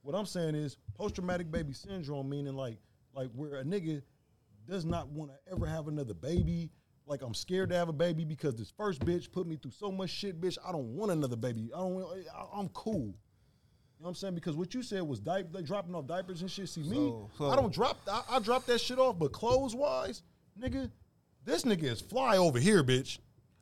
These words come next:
Speaker 2: Yeah.
Speaker 1: I don't give a fuck what you do over there. This nigga is good over here.
Speaker 2: Yeah.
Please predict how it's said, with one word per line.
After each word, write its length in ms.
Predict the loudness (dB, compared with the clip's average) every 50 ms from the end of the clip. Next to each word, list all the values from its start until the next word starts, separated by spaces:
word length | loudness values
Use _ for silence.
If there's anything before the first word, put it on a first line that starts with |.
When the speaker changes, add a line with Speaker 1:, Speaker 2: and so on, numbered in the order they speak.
| -8
Speaker 2:
Yeah. 140 | -2 2 4
Speaker 1:
I 60 | 6
don't 100 | 6 6
give 80 | 6 4
a 40 | 2
fuck 180 | 2 0 -2 0
what 280 | 0 0 0 2 2 2
you 80 | 2
do 100 | 2 2 4
over 220 | 4 4 6 10
there. 320 | 10 10 10 10 6 2 -6 -12 -20 -12 -2
This 220 | 2 4 6 6 8
nigga 220 | 8 6 6 6
is 360 | 4 2 2 2 0 0 0 -4 -10 -4 4
good 380 | 8 8 10 12 12 12 10 10 8
over 240 | 8 8 8 8
here. 320 | 8 8 6 6 4 0 -8 -20 _ _ -10
Speaker 2:
Yeah. 260 | -6 -4 -4 -4 -6